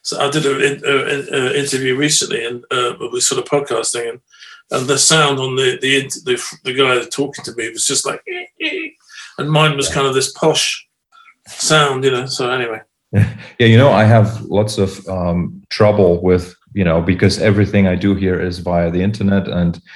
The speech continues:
Speaker 2: then the connections are sometimes really horrible. But I've sort of, like, made that part of the experience because, like, these conversations are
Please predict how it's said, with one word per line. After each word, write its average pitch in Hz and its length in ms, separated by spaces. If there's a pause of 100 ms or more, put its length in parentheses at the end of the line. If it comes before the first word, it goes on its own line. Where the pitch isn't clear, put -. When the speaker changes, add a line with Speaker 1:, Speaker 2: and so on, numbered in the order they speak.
(320)
Speaker 2:
then 92 160
the 95 80
connections 101 560
are 90 80
sometimes 90 520
really 92 220
horrible. 90 680 (340)
But 98 480
I've 104 160
sort 117 260
of, 104 120
like, 95 240
made 98 320
that 90 320
part 98 420
of 87 280
the 87 100
experience 90 880
because, - 420
like, 87 200
these 92 280
conversations 87 800
are 85 320